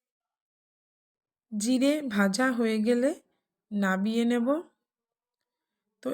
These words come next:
এরপরে আমি ভেজে নেব গোটা ধনে। তো একইভাবে সব মশলাগুলো ভেজে নিতে হবে। আর বন্ধুরা, তোমরা অবশ্যই বাড়িতে একবার ট্রাই করে দেখো এই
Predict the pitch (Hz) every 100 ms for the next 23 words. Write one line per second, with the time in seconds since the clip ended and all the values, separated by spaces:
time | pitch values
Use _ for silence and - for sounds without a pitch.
0 | 349 240 247 269 262 277 359 _ _ _
1 | _ 233 226 254 220 220 185 220 226 220
2 | 262 302 _ _ _ _ 226 208 196 202
3 | 220 240 262 254 202 208 208 247 320 -
4 | _ _ _ _ _ _ _ _ _ _
5 | _ _ _ _ _ _ _ _ _ _
6 | _ _ _ - 262 330 226 220 285 277
7 | 277 277 302 - - 240 226 226 220 269
8 | 247 254 254 285 - - 202 202 180 220
9 | 226 214 247 240 240 277 - _ _ _
10 | _ _ - 226 220 233 254 262 269 285
11 | 277 233 220 233 262 277 202 233 262 -
12 | 277 254 254 220 254 240 226 247 262 -
13 | 202 180 180 220 220 233 220 247 277 -
14 | _ - 208